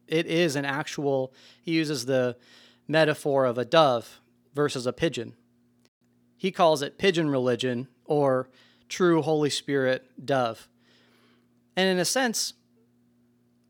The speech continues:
he talks about how the pigeon and the dove anatomically are almost ex-, identical. You can't tell them apart. Yet the personality that they both share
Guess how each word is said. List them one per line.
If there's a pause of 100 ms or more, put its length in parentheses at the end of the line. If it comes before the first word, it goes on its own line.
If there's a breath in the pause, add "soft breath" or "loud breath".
(240)
he
talks
about
how (360)
the
pigeon
and
the
dove
anatomically
are (140)
almost
ex-,
identical. (500 soft breath)
You
can't
tell
them
apart. (760 soft breath)
Yet
the
personality
that
they
both
share